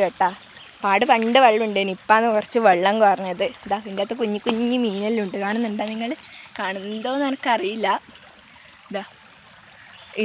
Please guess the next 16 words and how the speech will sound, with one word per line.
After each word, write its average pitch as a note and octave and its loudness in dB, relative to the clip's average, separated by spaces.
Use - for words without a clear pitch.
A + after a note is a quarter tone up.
നമ്മളെ G3+ 2
ചെ-, - -12
എൻ്റെ G#3+ 0
ചങ്ങായിമാരെല്ലാവരും G#3+ 2
കൂടിയിട്ട് G#3+ -2
നമ്മൾ G3+ 0
ഇവിടെ G3+ 4
വന്നിട്ട് G3+ 0
മീനെല്ലാം G#3 4
പിടിക്കലുണ്ട്. F#3+ 2
എന്നിട്ട് G3 0
നമ്മളെ G3+ 4
കിണറിൽ G3+ 2
കൊണ്ടുപോയിട്ട് G3+ -2
മീനെല്ലാം F#3 0
ഇടും. F3+ 0